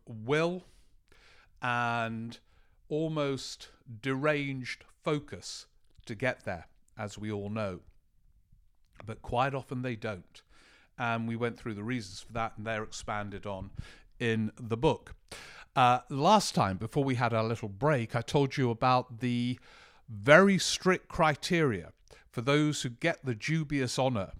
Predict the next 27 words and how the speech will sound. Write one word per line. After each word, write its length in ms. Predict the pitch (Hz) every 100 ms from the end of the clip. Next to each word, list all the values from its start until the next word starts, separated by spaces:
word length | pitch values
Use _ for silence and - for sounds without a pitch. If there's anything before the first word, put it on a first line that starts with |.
| - -
of 160 | 113
making 420 | 123 127 123 110
the 60 | 107
cut 420 | - 165 120 -
in 120 | 98
the 80 | 98
book, 400 | 104 120 90 - 107
these 220 | 101 104
eleven 340 | 107 110 104
prime 240 | 98 104 101
ministers 420 | 98 - 92 -
we 120 | 98
never 200 | 95 101
had. 380 | 147 139 95 - _ - - - - - -
Uh, 320 | 120 117 113 143
it's 200 | 131 143
not 220 | 175 214
about 340 | 208 156 135
who 160 | 147 151
are 40 |
the 100 | 120
best 460 | 110 185 180 - -
prime 260 | 113 98 92
ministers 520 | 95 95 - 92 -
we 100 | 104
never 220 | 104 101
had, 260 | 107 160